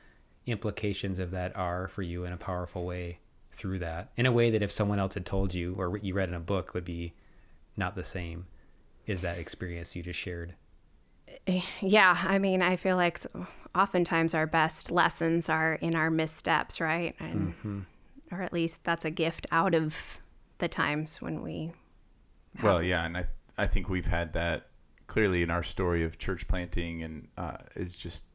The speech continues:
Speaker 3: failure is a, <laughs> is a key thre-, thread through that of realizing,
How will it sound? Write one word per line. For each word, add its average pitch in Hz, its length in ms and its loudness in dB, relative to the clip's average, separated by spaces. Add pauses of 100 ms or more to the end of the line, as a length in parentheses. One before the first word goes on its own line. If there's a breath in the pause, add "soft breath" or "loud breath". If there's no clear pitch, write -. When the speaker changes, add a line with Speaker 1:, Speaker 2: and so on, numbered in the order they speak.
(200)
Speaker 3:
failure 87 600 2
is 80 220 -2
a, 85 60 0
<laughs> - 120 -6
is - 280 6
a 104 80 2
key 98 380 0
thre-, - 500 2
thread 101 380 2
through 98 280 4
that 90 340 4
of 90 320 -2
realizing, 87 760 0